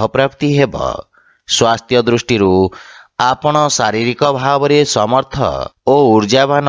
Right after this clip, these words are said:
ଅନୁଭବ କରିବେ। ଆଜି ଆପଣ ଗାୟତ୍ରୀ ମନ୍ତ୍ରର ଜପ କରନ୍ତୁ, ଶୁଭ ଫଳ ପାଇବେ। ବୃଷ ରାଶି, ଆଜି ଭାଗ୍ୟ ଆପଣଙ୍କ ସପକ୍ଷରେ ରହିବ। ଆପଣଙ୍କ ଦ୍ୱାରା କରାଯାଇଥିବା ସାମାଜିକ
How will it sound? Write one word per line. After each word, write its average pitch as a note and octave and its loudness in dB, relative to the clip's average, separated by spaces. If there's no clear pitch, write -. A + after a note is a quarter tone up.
ଅନୁଭବ G#2 0
କରିବେ। B2 -2
ଆଜି A#2+ 0
ଆପଣ G#2 0
ଗାୟତ୍ରୀ C3 0
ମନ୍ତ୍ରର D3 2
ଜପ G#2 -2
କରନ୍ତୁ, C#3+ -2
ଶୁଭ A2+ 0
ଫଳ A#2+ -2
ପାଇବେ। C3+ -2
ବୃଷ B2 0
ରାଶି, C#3+ -2
ଆଜି C3+ 0
ଭାଗ୍ୟ A2 0
ଆପଣଙ୍କ C3+ -2
ସପକ୍ଷରେ C3+ -2
ରହିବ। C#3+ 0
ଆପଣଙ୍କ C3 -2
ଦ୍ୱାରା B2+ 2
କରାଯାଇଥିବା A2+ 0
ସାମାଜିକ G2+ -2